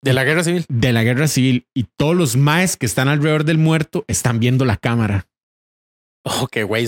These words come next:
Speaker 1: mae.
Speaker 2: Mae, es
Speaker 1: <laughs>
Speaker 2: una vara que usted dice, "Mae, ¿qué es esta foto, mae?". Usted dice, "Guau", o sea, mae, genera demasiada impresión. Y es, digamos, es un, es un carajillo muerto.
Speaker 1: ¿Qué? Me está jodiendo.
Speaker 2: Sí, porque ahorita nosotros vivimos en una sociedad donde,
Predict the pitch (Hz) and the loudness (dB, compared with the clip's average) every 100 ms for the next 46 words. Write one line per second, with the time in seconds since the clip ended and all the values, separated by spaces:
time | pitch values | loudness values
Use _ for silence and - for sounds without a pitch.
0 | 117 95 104 135 147 190 185 165 165 180 | -2 -2 0 2 2 0 0 0 0 2
1 | 196 208 196 220 233 135 165 127 107 107 | 2 2 2 0 0 -2 0 0 2 2
2 | 120 117 - 98 113 - 120 - 143 151 | 0 0 -2 -2 -2 -2 -4 -2 -2 -2
3 | - 131 101 107 135 151 143 - _ _ | -4 -2 0 0 0 0 -2 -6 _ _
4 | _ _ _ _ _ _ _ 123 - 139 | _ _ _ _ _ _ _ -4 0 0
5 | - 117 98 110 135 165 170 156 156 190 | 2 0 0 0 2 2 0 0 0 0
6 | 196 170 185 147 113 127 180 180 - 175 | 0 2 2 2 2 2 2 0 0 0
7 | 185 175 135 175 214 180 - 120 123 131 | 0 -2 -2 0 0 -2 -4 0 2 0
8 | 143 151 170 147 104 123 143 - 113 170 | 0 0 0 0 0 -2 -4 -4 -4 -2
9 | 156 107 143 123 147 - - - _ _ | 0 0 0 0 -2 -6 -18 -20 _ _
10 | _ _ - 175 151 139 123 117 107 - | _ _ -4 -4 -2 -4 -4 -6 -10 -12
11 | 101 104 143 175 131 135 117 - 120 123 | -10 -6 -4 -2 -2 -2 -4 -4 -2 -2
12 | 156 180 143 156 170 160 170 185 190 196 | -2 -2 0 0 0 0 0 0 -2 -2
13 | 160 143 135 226 180 107 67 | -2 0 0 -2 -2 -2 -4